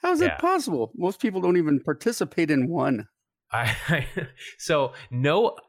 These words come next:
Speaker 2: active player has hit into more than one. Now, obviously, Brooks isn't active anymore, but nobody,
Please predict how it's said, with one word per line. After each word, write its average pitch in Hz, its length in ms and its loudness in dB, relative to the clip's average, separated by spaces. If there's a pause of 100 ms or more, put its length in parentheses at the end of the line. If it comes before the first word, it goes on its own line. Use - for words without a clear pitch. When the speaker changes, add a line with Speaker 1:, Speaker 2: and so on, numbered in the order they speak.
(160)
Speaker 2:
active 117 520 -4
player 90 340 0
has 120 240 -2
hit 131 140 0
into 113 180 -2
more 104 240 0
than 85 200 -8
one. 78 260 -10
Now, 101 160 -2
obviously, 104 420 -4
Brooks 104 380 -6
isn't 92 260 -10
active 98 340 -6
anymore, 85 360 -10
but 92 220 -10
nobody, 170 440 0